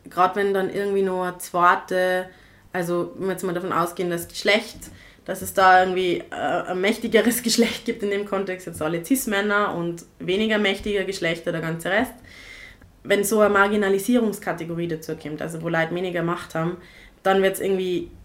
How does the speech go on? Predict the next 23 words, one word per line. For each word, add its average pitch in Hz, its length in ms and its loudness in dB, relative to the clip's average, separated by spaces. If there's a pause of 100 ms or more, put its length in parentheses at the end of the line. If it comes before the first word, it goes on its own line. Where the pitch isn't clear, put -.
(180)
schnell 190 340 2
noch 175 100 -2
viel 170 200 -4
ärger. 151 400 0
Also 165 520 -2
sobald 185 420 2
irgendwie 175 320 -2
auch 165 160 -4
Rassismus 190 540 -6
mit 170 140 -10
reinspielt - 580 -8
oder 165 320 -4 (460)
Queerfeindlichkeit, 170 920 -2
ob - 120 -20
das 165 120 -16
jetzt 165 240 -12 (560)
lesbischen 196 540 -2
Personen 165 420 -6
gegenüber 156 640 -6
oder 160 400 -6
Transpersonen 170 760 -2
gegenüber 156 460 -6
ist, - 320 -10